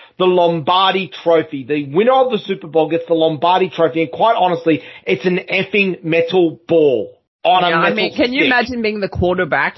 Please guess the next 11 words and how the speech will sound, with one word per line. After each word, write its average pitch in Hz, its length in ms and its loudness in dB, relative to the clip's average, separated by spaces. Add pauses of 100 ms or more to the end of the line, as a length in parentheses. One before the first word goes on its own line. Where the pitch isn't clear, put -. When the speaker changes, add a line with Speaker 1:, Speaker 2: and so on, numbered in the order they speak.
Speaker 2:
You've 175 160 -6
just 185 220 -2
played 185 320 0
a 160 60 -4 (280)
full 262 300 4
game, 165 520 0 (400)
hauled 240 420 2
the 214 60 2
ball, 190 500 -2 (240)
you 202 160 0
know, 170 280 2